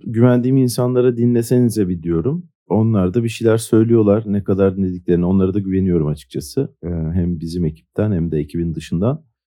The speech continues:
Fakat şöyle bir şey oluyor orada da. Ben kendim dinlemediğim için bana da garip geldiğinden. Geçen gün en sonunda en son çektiğim programı,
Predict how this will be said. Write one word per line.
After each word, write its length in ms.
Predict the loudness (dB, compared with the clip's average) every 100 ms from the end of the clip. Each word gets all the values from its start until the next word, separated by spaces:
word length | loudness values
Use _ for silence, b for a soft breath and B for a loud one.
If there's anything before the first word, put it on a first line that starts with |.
| _ _
Fakat 360 | -2 0 0 0
şöyle 280 | 2 2 0
bir 60 |
şey 200 | 0 2
oluyor 220 | 4 4
orada 300 | 2 0 0
da. 280 | 0 0 -4 _ _ -8
Ben 320 | 2 2 2
kendim 340 | 2 2 2 2
dinlemediğim 460 | 2 4 4 4
için 420 | 0 0 -2 -2 _ _ -12
bana 360 | 0 2 2
da 120 | 0 -4 -2
garip 280 | 2 2 2
geldiğinden. 640 | 0 0 -2 -4 -4 -4 _ _ _ _ -4
Geçen 360 | -4 2 2 4
gün 100 | 2
en 120 | -2
sonunda 380 | -2 -2 0 0
en 80 |
son 220 | 0 -2 -4
çektiğim 460 | -6 -4 -4 -2
programı, 540 | 2 2 2 0 -2